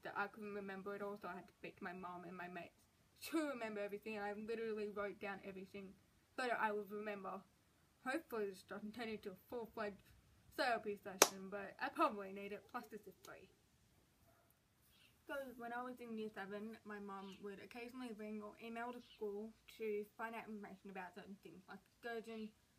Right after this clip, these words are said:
learning plans, class, class changes, and my I L P, 'cause I was on an individual learning plan because of my hearing loss. And so the school would always redirect her to this staff member, but this staff member would never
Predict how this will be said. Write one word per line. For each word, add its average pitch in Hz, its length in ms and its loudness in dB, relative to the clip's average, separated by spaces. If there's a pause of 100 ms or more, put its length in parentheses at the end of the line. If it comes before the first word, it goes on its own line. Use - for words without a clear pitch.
(120)
learning 220 320 0
plans, 202 240 -4 (160)
class, 196 320 0 (400)
class 240 320 0
changes, 214 400 0 (160)
and 196 400 -4 (880)
my 226 160 2
I 190 240 0
L 190 240 -4
P, - 240 -8 (320)
'cause 226 120 0
I 226 120 6
was 214 100 0
on 214 140 0
an 214 80 0
individual 226 720 -4
learning 196 240 -4
plan 202 240 -6
because 190 180 -8
of 190 60 -6
my 190 100 -2
hearing - 300 -10
loss. - 180 -16 (920)
And 240 280 0 (380)
so 247 280 2 (540)
the 269 100 -8
school 311 240 0
would 320 120 4
always 262 260 2 (140)
redirect 220 480 0
her 208 120 -2
to 214 220 -6
this 190 220 -2 (320)
staff 226 320 4
member, 190 360 -4 (800)
but 233 100 0
this 247 160 -4
staff 262 300 2
member 269 220 -4
would 220 180 0
never 214 360 0